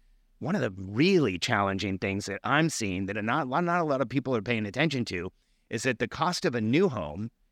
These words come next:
and the cost of an existing home are almost the same right now. I'm gonna say that again.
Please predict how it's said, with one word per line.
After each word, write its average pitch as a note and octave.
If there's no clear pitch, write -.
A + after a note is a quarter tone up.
and A#2
the A#2+
cost C#3
of B2
an A2+
existing B2+
home E3
are A#2
almost E3
the C#3+
same C#3
right E2
now. D2+
I'm -
gonna C3+
say D#3
that D#3
again. C3+